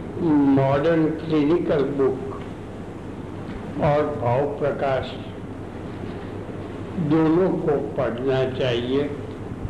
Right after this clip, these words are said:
ज्वर में मैंने तीन प्रकार के ज्वर के विभाग बताए,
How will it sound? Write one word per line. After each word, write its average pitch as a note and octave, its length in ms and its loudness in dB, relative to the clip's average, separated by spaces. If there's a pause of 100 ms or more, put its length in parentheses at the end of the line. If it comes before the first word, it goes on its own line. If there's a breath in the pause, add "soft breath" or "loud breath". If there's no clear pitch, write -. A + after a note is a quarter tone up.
(1600)
ज्वर D#3 340 4
में E3+ 640 2 (2750)
मैंने D#3 580 4
तीन D#3 600 2
प्रकार D3 440 2
के C#3 380 -2
ज्वर C3 220 2
के A#2+ 280 0
विभाग C3+ 460 2
बताए, C3 1040 0